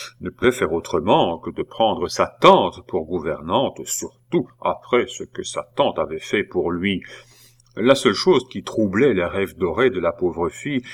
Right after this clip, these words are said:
c'était lorsque, parlant de cette espérance à l'abbé Fortier, celui-ci répondait, en hochant la tête, « Hum,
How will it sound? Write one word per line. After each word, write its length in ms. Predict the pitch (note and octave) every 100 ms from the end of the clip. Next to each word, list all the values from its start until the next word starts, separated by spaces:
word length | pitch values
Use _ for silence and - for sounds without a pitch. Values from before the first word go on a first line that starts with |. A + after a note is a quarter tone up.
| - -
c'était 680 | - G#2 - C#3+ C#3 A2+ - -
lorsque, 480 | E2 G2+ - -
parlant 500 | F#2 G2+ F2+ G2+ B2
de 120 | F#2+ F2+
cette 260 | - -
espérance 640 | F#2 - F2 E2+ C#3+ G2+ G2
à 60 |
l'abbé 260 | F2+ F2+ F2
Fortier, 680 | - F2 - - D#3+ A#2+ F#2
celui-ci 680 | - G2+ F#2+ F#2+ - C#3+
répondait, 680 | G2+ G2 - F2+ F2 C3 B2 - - -
en 160 | G2 G2
hochant 340 | G2 - A2+
la 160 | F#2+ F#2
tête, « 480 | - C#3+ D#3 - A#2
Hum, 760 | G2+ E3 - - C#3+ - -